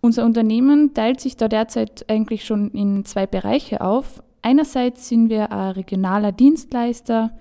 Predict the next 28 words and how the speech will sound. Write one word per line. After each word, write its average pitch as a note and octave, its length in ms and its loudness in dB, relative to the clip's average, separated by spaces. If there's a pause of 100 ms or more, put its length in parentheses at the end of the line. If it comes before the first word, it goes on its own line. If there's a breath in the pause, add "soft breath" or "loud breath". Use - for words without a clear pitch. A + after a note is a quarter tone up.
(360 soft breath)
in A3+ 140 4
den A3 140 2
Bereichen G3+ 680 -4
Softwareentwicklung A3+ 1160 -4
und G3 300 -4
Infrastrukturwartung, G#3+ 1300 -2 (100)
was G#3+ 160 -6
ja - 120 -8
auch G3 200 -2
Teil G#3 380 0
dieser A3 280 -2
Vision A3 480 0
ist. - 340 -6 (540 loud breath)
Und B3 380 4
andererseits B3+ 760 0
sind A#3 260 0
wir G#3 420 0
ein G#3+ 160 -4
junges D#4 300 0
Startup, A3 480 -2
das - 220 -8
immer A3+ 200 2
noch G#3 380 -2
am G3+ 240 -4
Produkt - 460 -4
entwickelt, A#3+ 840 0
nämlich G3+ 540 -2
Timelight, C4 880 4